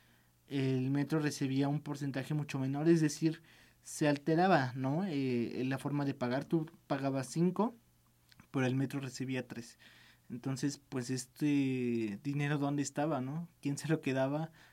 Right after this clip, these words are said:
¿Cómo le hacían para alterar estas máquinas?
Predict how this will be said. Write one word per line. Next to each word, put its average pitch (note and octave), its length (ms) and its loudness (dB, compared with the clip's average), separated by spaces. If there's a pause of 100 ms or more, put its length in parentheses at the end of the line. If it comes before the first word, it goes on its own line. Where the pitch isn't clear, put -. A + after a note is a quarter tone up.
¿Cómo G3+ 220 2
le D#3+ 80 6
hacían E3 340 2
para C#3+ 180 4
alterar C3 340 0
estas D3 280 -6
máquinas? D3 600 -6